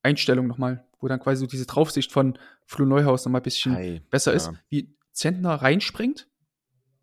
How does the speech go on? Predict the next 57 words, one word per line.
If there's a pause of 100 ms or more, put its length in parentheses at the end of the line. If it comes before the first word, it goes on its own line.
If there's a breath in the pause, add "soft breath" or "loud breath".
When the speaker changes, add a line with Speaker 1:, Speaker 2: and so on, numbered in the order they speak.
(140)
Speaker 1:
und
dann
gar
keine
Balance
hat.
Und
wir
sehen
ja
eigentlich,
dass
Zentner
sich
mit
dem
Ball
fern
Bein
abdrückt,
also
quasi
nicht
mit
dem (560 loud breath)
link-,
ähm,
nicht
mit
seinem
rechten,
wo
der
Ball
dann
auch
letztlich
hingeht
in
die
Ecke,
Speaker 2:
Ja. (460)
Speaker 1:
sondern
Speaker 2:
Ja.
Speaker 1:
eher
mit
seinem (220)
anderen
Bein
und
halt,
also (320)
wenn
man
dafür
von
Abdrücken